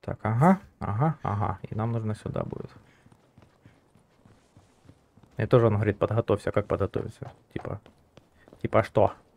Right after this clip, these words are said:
Набрать этих батареек и аптечек или что? Нам же в школу сюда, правильно?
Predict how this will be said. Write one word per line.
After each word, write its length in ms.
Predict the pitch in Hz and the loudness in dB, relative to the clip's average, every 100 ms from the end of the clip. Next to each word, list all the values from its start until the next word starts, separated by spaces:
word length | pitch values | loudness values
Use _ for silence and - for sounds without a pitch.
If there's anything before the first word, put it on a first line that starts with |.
| - _ - - _ _ - | -20 _ -20 -20 _ _ -6
Набрать 420 | 104 107 113 - | -2 2 2 2
этих 240 | 160 107 - | 0 0 -2
батареек 640 | 110 110 - 113 120 117 - | -4 -2 0 2 2 0 -2
и 380 | 110 113 110 107 - - _ - - _ - - _ _ _ - _ - _ _ _ _ - - _ - _ 659 _ _ _ _ _ _ | -2 0 0 -2 -6 -20 _ -20 -20 _ -20 -20 _ _ _ -20 _ -20 _ _ _ _ -20 -20 _ -20 _ -20 _ _ _ _ _ _
аптечек 560 | - - - 190 - 202 - - | -12 -8 -2 -2 -2 -8 -8 -8
или 220 | 104 104 | -4 -4
что? 280 | - 113 107 - _ - | -4 -4 -4 -10 _ -8
Нам 160 | 113 113 | -6 -4
же 120 | 120 | -8
в 40 | |
школу 300 | - 196 170 | -2 2 2
сюда, 240 | - 139 180 | 2 -2 0
правильно? 420 | - 135 107 | 0 0 0